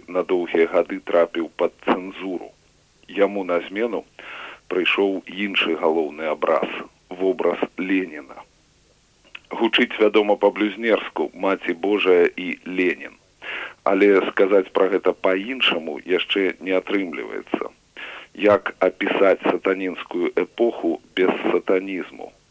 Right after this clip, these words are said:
Праблема. Так, часам у тэксце аўтара, які выкрывае злачынствы К Г Б, раптам вычуваеш гэбіскія ноткі. Дастаткова інтанацыі.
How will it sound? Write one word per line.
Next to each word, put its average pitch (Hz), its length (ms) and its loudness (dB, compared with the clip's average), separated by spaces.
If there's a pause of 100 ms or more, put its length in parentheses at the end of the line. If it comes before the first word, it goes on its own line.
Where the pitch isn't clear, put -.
(220)
Праблема. 95 680 2 (960)
Так, 95 240 2 (100)
часам 98 460 2
у 92 80 -4
тэксце - 480 2
аўтара, 95 480 4
які 92 240 -2
выкрывае 87 640 4
злачынствы 85 720 -2
К 92 180 4
Г 85 220 0
Б, 107 340 4
раптам 87 600 0
вычуваеш 90 880 0 (160)
гэбіскія 90 960 -4
ноткі. 95 560 -6 (880)
Дастаткова 104 640 4
інтанацыі. 101 720 0